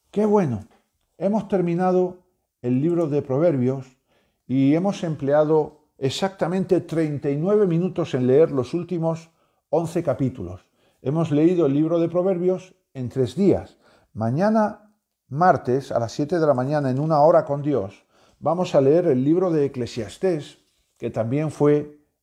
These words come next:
escrito por el rey Salomón. Pero ahora quiero orar unos minutos con vosotros.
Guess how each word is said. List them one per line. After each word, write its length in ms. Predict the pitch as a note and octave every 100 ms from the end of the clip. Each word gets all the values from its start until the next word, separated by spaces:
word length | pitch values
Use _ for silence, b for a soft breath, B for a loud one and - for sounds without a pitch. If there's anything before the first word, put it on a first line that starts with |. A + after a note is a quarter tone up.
| -
escrito 800 | A2 - C3+ C#3 C#3 C3 - _ _ _ _ _
por 500 | A#2 A2+ A2 - _ _ _
el 140 | G#2
rey 160 | G2 A2
Salomón. 640 | - G#2+ G#2 G#2+ F#2 G2 _ _ _ _ _ _ _ _
Pero 220 | B2+ D#3+
ahora 180 | G#3+ G#3+
quiero 260 | G#3 G3
orar 180 | F3+ E3+
unos 260 | E3+ D#3 C#3+
minutos 380 | C#3 D3+ D3+ -
con 180 | B2
vosotros. 540 | A2 G#2 C#3+ A#2+ G#2